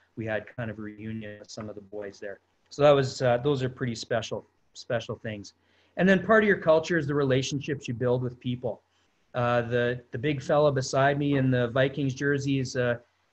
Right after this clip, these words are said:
a kid, not a kid anymore. He's been a Regina police officer for a lot of years.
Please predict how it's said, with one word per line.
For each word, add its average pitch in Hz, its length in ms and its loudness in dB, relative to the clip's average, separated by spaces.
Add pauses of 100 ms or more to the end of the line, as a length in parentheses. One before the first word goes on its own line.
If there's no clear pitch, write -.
(140)
a 117 320 0
kid, 165 520 2 (440)
not 123 100 -4
a 120 60 -4
kid 139 180 -6
anymore. 123 400 0
He's 123 120 -4
been 120 120 -4
a 117 60 -4
Regina 117 360 -6
police 127 300 -8
officer 120 400 -6
for 120 160 -10
a 110 60 -4
lot 117 220 -2
of 117 60 -6
years. 120 360 -4